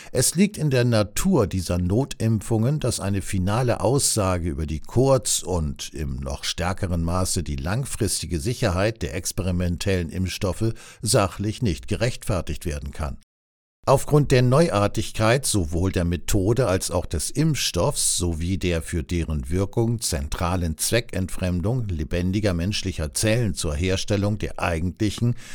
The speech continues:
die Immunantwort erzeugenden Antigene muss zwingend davon ausgegangen werden,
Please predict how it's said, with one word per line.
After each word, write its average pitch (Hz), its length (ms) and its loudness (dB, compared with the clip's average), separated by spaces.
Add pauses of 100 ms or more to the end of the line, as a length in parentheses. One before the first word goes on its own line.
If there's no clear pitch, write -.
(160)
die 113 160 -2
Immunantwort 95 800 2
erzeugenden 82 640 0
Antigene 92 800 0 (200)
muss - 320 2
zwingend 160 560 4
davon 90 280 0
ausgegangen 87 840 0
werden, 82 400 -2